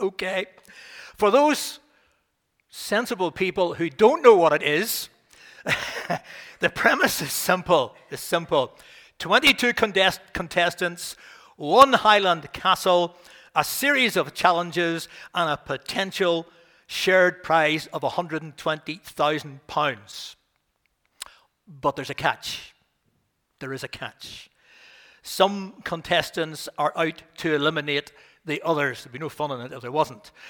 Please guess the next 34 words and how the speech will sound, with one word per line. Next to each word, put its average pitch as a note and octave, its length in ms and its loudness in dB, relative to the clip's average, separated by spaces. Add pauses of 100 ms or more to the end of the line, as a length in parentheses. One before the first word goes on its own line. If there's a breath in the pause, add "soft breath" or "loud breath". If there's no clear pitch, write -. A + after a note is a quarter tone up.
(140 loud breath)
They're - 160 -4
out - 200 0
to D#3+ 300 0
eliminate F3+ 560 2
the D3+ 120 -4
others D#3 400 0
and C#3+ 200 -8
claim G#3+ 360 2
the E3+ 80 -2
money E3+ 460 2 (180 loud breath)
for D3 580 -4
themselves. C3+ 840 -8 (240 loud breath)
These A#3+ 380 0
are F3+ 460 4 (240 loud breath)
the E3+ 320 2
traitors. F3 800 -2 (800 soft breath)
I - 60 -18
think F3 140 -6
I've D3+ 120 -2
got D3 160 0
it B2+ 40 -6
right. C3 220 -8
There C#3+ 120 -8
are C3 60 -4
about B2+ 280 -6
four E3 300 -12
of A#3 80 -16
them. C4+ 140 -18
Would A#3 80 -20
that G#3 160 -12
be G3 80 -20
right? B3 200 -18 (220)
Yeah. - 140 -20 (760)
Yep, - 120 -18